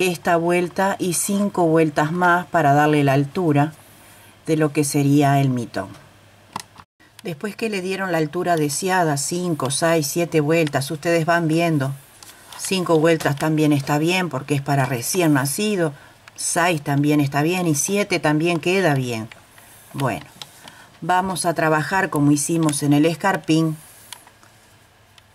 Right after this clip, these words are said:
Los puntos altos tomados en la cadenita para que haga ese pliegue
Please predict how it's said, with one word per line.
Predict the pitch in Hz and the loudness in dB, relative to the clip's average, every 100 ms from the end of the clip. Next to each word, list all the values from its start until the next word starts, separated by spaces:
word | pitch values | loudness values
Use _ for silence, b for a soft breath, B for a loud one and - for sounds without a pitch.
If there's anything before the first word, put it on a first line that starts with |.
| - _ _ | -20 _ _
Los | 180 214 220 | -2 -2 -2
puntos | 208 208 185 170 - | -6 -4 -4 -4 0
altos | 165 156 151 156 151 | 2 0 0 -2 0
tomados | 165 165 170 170 165 | 2 4 4 2 2
en | 160 | 2
la | 165 | 2
cadenita | 196 190 180 170 151 160 | 2 2 2 0 2 0
para | 156 147 147 | 2 2 2
que | 151 | 2
haga | 151 151 147 | 2 2 2
ese | 147 139 143 | 2 0 -2
pliegue | 143 170 175 147 139 | 0 0 4 4 2